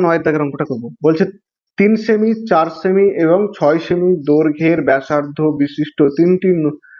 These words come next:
নিরেট তামার গোলককে গলিয়ে একটি যে বড় নিরেট গোলক তৈরি করা হলো, সেই বড়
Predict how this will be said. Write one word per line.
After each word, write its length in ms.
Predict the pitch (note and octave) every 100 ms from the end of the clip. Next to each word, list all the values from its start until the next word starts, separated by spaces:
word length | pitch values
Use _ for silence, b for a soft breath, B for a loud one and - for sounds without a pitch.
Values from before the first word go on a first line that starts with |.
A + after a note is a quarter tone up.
| B D3+
নিরেট 240 | D#3+ F#3 D#3+
তামার 260 | D3 D#3 D3
গোলককে 280 | D#3 D3+ D#3 C#3+
গলিয়ে 240 | D3 D3 C#3+
একটি 220 | - D#3+ D#3+
যে 80 | D3+ C#3
বড় 160 | D3 D#3+ F3 D#3
নিরেট 200 | D3 C3+
গোলক 180 | D3+ C#3+ D3
তৈরি 140 | D3 C#3+
করা 140 | C#3+ C#3+
হলো, 120 | C3+ C3+
সেই 100 | C#3+
বড় 120 | C#3